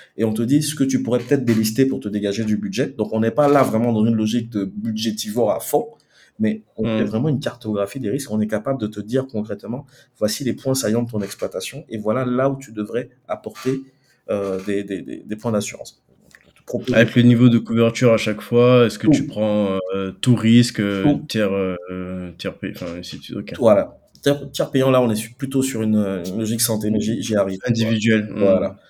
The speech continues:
Speaker 1: Et, euh, ce qu'il faut aussi que je précise, c'est que on ne prend jamais une décision sans l'accord du client. On est vraiment les avocats du client, en fait.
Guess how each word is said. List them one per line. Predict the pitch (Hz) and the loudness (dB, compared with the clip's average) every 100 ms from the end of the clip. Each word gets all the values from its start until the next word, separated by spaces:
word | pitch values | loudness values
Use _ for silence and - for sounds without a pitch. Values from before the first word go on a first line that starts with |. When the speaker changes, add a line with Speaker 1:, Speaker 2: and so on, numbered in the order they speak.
| _ _ _ - | _ _ _ 0
Speaker 1:
Et, | 117 113 | 6 8
euh, | 110 107 107 107 - _ _ _ _ _ _ _ _ | 8 6 4 -2 -10 _ _ _ _ _ _ _ _
ce | - - | -4 -2
qu'il | - | -2
faut | - 165 151 - - | 4 4 4 -2 -2
aussi | 123 143 | 0 0
que | 131 | 0
je | 117 | -2
précise, | 117 110 98 95 | -2 -2 -2 -2
c'est | 113 | -4
que | 113 110 110 - _ _ _ - | -4 -6 -6 -14 _ _ _ -4
on | 120 | 0
ne | 123 | 0
prend | 117 127 123 | -2 -2 0
jamais | 117 127 135 135 | 0 2 2 2
une | 123 120 | 0 -2
décision | 110 107 110 107 127 131 - - | -2 -4 -6 -8 -8 -12 -20 -6
sans | - 139 123 | -4 -2 -2
l'accord | 107 120 113 | -4 -4 -6
du | 107 | -6
client. | 104 104 101 | -6 -8 -6
On | 131 | -2
est | 139 | -2
vraiment | 135 180 | -2 -2
les | 131 98 113 | -2 -2 -2
avocats | 117 120 120 143 | -2 -2 -4 -6
du | 120 110 | -6 -8
client, | 104 87 | -10 -10
en | |
fait. | - - | -12 -18